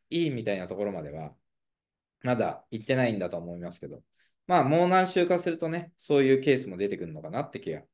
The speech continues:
あの、してますけどね。まあ、でも、中国でね、そういう老舗の会社が大きい新規事業を、まあ、スタートアップに負けじと立ち上げていくっていうね、まあ、あ、ある種パクリから始まることもあるのかもしれないですけど、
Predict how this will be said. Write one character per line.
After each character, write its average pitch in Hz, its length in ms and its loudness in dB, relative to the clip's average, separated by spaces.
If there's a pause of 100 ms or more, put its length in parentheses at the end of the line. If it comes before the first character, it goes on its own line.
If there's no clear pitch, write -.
あ 82 80 -12
の、 76 120 -14 (100)
し - 120 -20
て 80 280 -12
ま - 120 -12
す - 100 -20
け - 60 -18
ど - 60 -20 (100)
ね。 113 160 -14 (420)
ま 285 80 0
あ、 - 40 4
で 165 100 6
も、 - 260 -4 (440)
中 294 360 0
国 139 260 2
で 95 140 -2
ね、 135 300 -2
そ 170 220 2
う 175 40 6
い 175 100 6
う 170 120 2
老 156 40 -2
舗 220 520 -4
の 233 140 -4
会 220 220 4
社 220 140 -2
が 202 140 2 (220)
大 196 240 0
き 208 180 0
い 196 40 0
新 127 220 -2
規 127 180 -4
事 127 120 -2
業 104 160 0
を、 76 320 -8 (720)
ま 180 360 2
あ、 - 40 -18
ス - 100 -6
タ 185 80 6
ー 196 140 6
ト 202 60 8
ア 202 60 8
ッ - 80 2
プ 131 80 2
に 104 100 -4
負 98 120 -8
け 117 120 -2
じ 120 60 -8
と 120 80 -2
立 113 180 -10
ち 160 120 2
上 165 80 6
げ 143 80 2
て 90 100 -6
い 80 120 -10
く - 100 -14
っ - 20 -12
て - 200 -18
い 73 80 -12
う 73 40 -14
ね、 82 240 -18
ま 156 320 0
あ、 226 220 4
あ、 - 20 4
あ 294 60 6
る 233 100 6
種 151 120 -4
パ 151 200 0
ク 180 100 2
リ 185 80 4
か 180 120 2
ら 135 80 0
始 113 200 -6
ま 113 80 -6
る 110 100 -6
こ 123 80 -6
と 123 80 0
も 104 140 -2
あ 107 40 -4
る 104 60 -8
の 87 60 -8
か 82 80 -10
も 80 80 -12
し - 120 -18
れ 78 60 -12
な 73 80 -12
い 69 60 -14
で 67 60 -18
す - 100 -20
け - 60 -14
ど、 78 280 -12